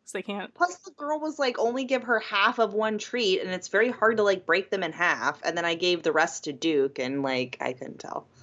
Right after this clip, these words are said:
Speaker 1: Yeah.
Speaker 2: So, and
Speaker 1: Well,
Speaker 2: he weighs,
Speaker 1: anyways.
Speaker 2: like, thousands of pounds, so it's very hard.
Speaker 1: Favorite breed of dog?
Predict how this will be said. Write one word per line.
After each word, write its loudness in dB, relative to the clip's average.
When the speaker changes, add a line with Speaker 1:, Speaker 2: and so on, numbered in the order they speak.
Speaker 1:
Yeah. -4
Speaker 2:
So, 0
and -4
Speaker 1:
Well, 2
Speaker 2:
he 4
weighs, 8
Speaker 1:
anyways. 0
Speaker 2:
like, 2
thousands 0
of -8
pounds, -8
so -20
it's -20
very -16
hard. -20
Speaker 1:
Favorite 6
breed 4
of 0
dog? 0